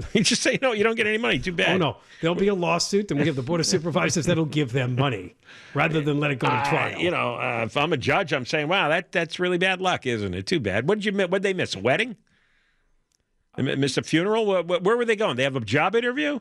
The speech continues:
Speaker 1: If they had
Speaker 2: They
Speaker 1: a
Speaker 2: have to
Speaker 1: job
Speaker 2: list
Speaker 1: interview.
Speaker 2: everything they would have done.
Speaker 1: <laughs> Yeah, all right. If they have a job interview, then, uh, yeah, I'll give them some compensation for that. They, 'cause I'm sure they all had jobs lined up, right? They all had, uh, probably a whole day's worth of interviews first day out of jail.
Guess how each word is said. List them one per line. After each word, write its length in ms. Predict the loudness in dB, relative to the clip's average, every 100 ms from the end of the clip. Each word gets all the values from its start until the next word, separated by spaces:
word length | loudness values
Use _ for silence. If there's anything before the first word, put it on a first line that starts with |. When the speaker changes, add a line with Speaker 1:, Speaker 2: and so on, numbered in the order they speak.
| _ 0
Speaker 1:
If 40 |
they 80 | 2
had 40 |
Speaker 2:
They 40 | 2
Speaker 1:
a 20 |
Speaker 2:
have 80 | 2
to 40 |
Speaker 1:
job 160 | 2 2
Speaker 2:
list 100 | 2
Speaker 1:
interview. 120 | 0 2 2
Speaker 2:
everything 160 | 2
they 80 | 2
would 120 | 0
have 120 | -2
done. 300 | -2 -2 -2 0
Speaker 1:
<laughs> 420 | -2 -2 -4 0
Yeah, 200 | 2 2
all 140 | 0 0
right. 80 |
If 80 | 0
they 80 | 0
have 100 | 0
a 40 | -2
job 380 | 0 2 2
interview, 400 | 0 0 -2 0
then, 180 | 0 0
uh, 40 | 0
yeah, 220 | 0 0
I'll 80 | 0
give 140 | -2
them 80 | -2
some 160 | -6
compensation 640 | -2 -2 -4 -4 -2 -4 -8
for 120 | -12
that. 200 | -12 -14 -16 -20 -20 -20 -2
They, 140 | 0 0 _ -18 -18 -4
'cause 140 | 0 0
I'm 100 | 0
sure 300 | 2 2 2
they 80 |
all 180 | 2 2
had 240 | 0 -2 -2
jobs 480 | 0 2 0 -4
lined 320 | -6 -4 -2 -2
up, 180 | -2
right? 320 | 0 0 -2 -8 _ _ _ _ _
They 100 | 0
all 160 | 2 2
had, 100 | 2
uh, 280 | 2 2 0
probably 280 | -2 0 2
a 60 |
whole 140 | 0 0
day's 320 | 0 0 0
worth 180 | -2 0
of 100 | 0
interviews 400 | 2 2 0 0
first 280 | -2 -2 0
day 120 | 0
out 80 | 0
of 60 |
jail. 380 | 0 0 0 -2